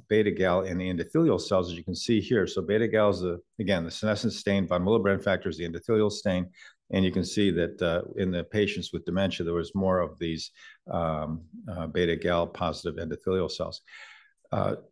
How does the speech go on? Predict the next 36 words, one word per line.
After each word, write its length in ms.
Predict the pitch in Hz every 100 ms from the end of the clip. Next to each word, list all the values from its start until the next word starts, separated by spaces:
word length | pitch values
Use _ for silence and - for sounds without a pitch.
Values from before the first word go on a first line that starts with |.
| _ _ _ _ - - - 127 -
it, 220 | 123 -
it 40 |
was 180 | 104 101
quite 220 | - 120
amazing. 440 | 101 117 127 - 87
It 60 |
was 140 | 90 92 107
al-, 160 | 104
almost 400 | 113 117 107 - -
half 300 | 117 123 -
of 160 | 90 82
the 100 | 87
endothelial 500 | 82 78 101 92 80
cells, 160 | 90
actually 220 | 90 92
more 220 | 92 120 98
than 120 | 80
half 220 | 82 76
the 100 | 90
endothelial 360 | 82 78 85 78
cells 320 | - 80 - -
in 160 | 85
the 100 | 80 - - - _ -
brains 480 | 101 117 101 87 -
of 180 | 85
these 300 | 82 82 -
patients 500 | - 101 98 - 82
with 140 | 90 -
dementia 460 | 85 92 87 87 82
were 160 | 85
senescent. 640 | 78 - 85 90 - - - _ _ - - _ _ -
But 100 | 117
even 600 | 165 202 190 135 104 117
the 200 | 107 104
older 520 | 113 120 117 107 101
non-dementia 960 | 101 95 110 135 113 85 82 78 -